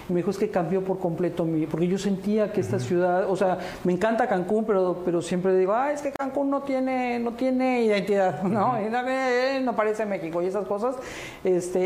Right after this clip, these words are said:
Speaker 1: y le cambió por completo el, el, el, la percepción y la, la, pues, lo, lo que él sentía hacia Cancún.
Speaker 2: Oye, pero, por ejemplo, tú eres, al final de cuentas, o por lo menos yo sí lo veo, una cronista de la ciudad.
Speaker 1: Sí.
Speaker 2: ¿Se requiere un tema de reconocimiento por parte de los pioneros para ser, porque sé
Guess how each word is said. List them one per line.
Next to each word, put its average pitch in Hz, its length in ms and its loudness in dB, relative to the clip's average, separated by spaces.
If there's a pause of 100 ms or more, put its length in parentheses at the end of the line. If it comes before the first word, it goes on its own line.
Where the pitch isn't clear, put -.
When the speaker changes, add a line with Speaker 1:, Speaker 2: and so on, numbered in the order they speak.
Speaker 1:
y 214 80 2
le 208 160 2
cambió 214 320 0
por 214 160 -4
completo 170 560 0
el, 160 100 0
el, 160 540 -2
el, 151 220 0
la 151 100 0
percepción 170 680 -2
y 160 80 0
la, 151 280 0
la, 151 400 0 (560)
pues, 170 220 0 (200)
lo, 175 200 2
lo 175 180 2
que 185 80 0
él 175 60 0
sentía 160 380 2
hacia 147 200 -2
Cancún. 143 400 0 (260)
Speaker 2:
Oye, 170 240 2 (120)
pero, 151 420 2
por 147 120 0
ejemplo, 147 300 0
tú 170 360 0
eres, 175 200 -2
al 139 60 -2
final 143 200 -2
de 131 60 0
cuentas, 135 460 -2
o 110 60 -4 (160)
por - 100 -6
lo 110 40 -6
menos 143 160 -2
yo 147 60 2
sí 143 100 0
lo 117 100 2
veo, 123 280 2
una 139 200 0
cronista 147 420 -2
de 117 80 -2
la 110 100 -2
ciudad. 151 240 0
Speaker 1:
Sí. 160 120 0 (280)
Speaker 2:
¿Se - 120 -2
requiere 147 320 2
un 180 80 0
tema 175 180 2
de 170 100 4
reconocimiento 120 880 -4
por 156 140 -2
parte 147 240 -2
de 147 80 2
los 123 120 0
pioneros 143 300 -2
para 123 160 -2
ser, 143 300 0
porque 143 340 -2
sé 175 200 2